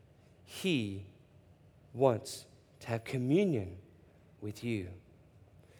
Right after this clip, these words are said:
He wants to show you his love. Tag God, and he will tag you back. You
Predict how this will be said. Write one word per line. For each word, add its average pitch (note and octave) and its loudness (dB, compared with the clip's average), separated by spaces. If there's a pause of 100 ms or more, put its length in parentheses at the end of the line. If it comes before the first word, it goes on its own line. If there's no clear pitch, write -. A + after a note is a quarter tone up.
(160)
He A2 0 (500)
wants B2+ 0 (260)
to - -6
show F3 4
you A2 -2 (640)
his G#2 -10
love. A#2+ 2 (1600)
Tag D3 0
God, F#2 0 (1120)
and G2 -6
he A#2 0
will A#2 0
tag A2 -2
you A2 -6
back. F#2 -8 (800)
You A#2 -2